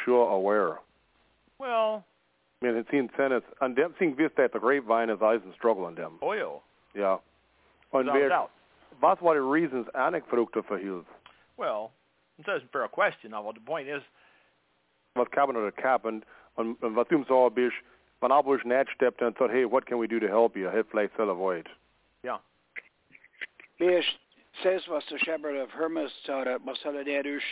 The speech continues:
Speaker 3: wo es gefragt wird, aber man soll gucken, wo es in Need ist. Now, obviously, die muss nicht immer wissen. Uh, do years ago, haben wir einen, uh, Mennonite Mann gehabt und so,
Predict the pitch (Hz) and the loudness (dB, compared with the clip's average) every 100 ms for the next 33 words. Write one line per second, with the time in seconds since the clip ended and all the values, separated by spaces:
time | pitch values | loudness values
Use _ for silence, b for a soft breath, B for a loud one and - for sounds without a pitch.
0 | - B B B - 143 131 - - - | -12 B B B -8 -4 -4 -6 -10 0
1 | 151 156 - 131 123 - 127 131 123 143 | 2 2 0 -2 0 -2 -8 -8 -6 -6
2 | 120 120 147 135 117 127 135 113 123 139 | -6 -6 -6 -6 -12 -10 -10 -10 -10 -10
3 | 135 104 95 - - B B B - 135 | -10 -10 -12 -14 -18 B B B -6 -4
4 | - 156 170 135 131 - 123 135 127 - | 0 2 2 -2 -12 -10 -10 -8 -8 -4
5 | 143 127 117 120 104 107 160 170 - - | -4 -4 -8 -8 -10 -4 0 0 -4 -16
6 | - _ b b b b b _ _ - | -20 _ b b b b b _ _ 0
7 | 143 127 127 135 127 139 156 156 135 127 | 2 2 0 -4 -4 -4 -4 -4 -6 -6
8 | 147 151 123 135 139 139 135 127 123 117 | -4 -2 -4 -4 -4 -4 -4 -6 -6 -8
9 | 120 135 135 131 120 104 131 135 139 123 | -6 -6 -6 -6 -6 -8 -6 -6 -6 -6
10 | 117 117 110 | -6 -8 -12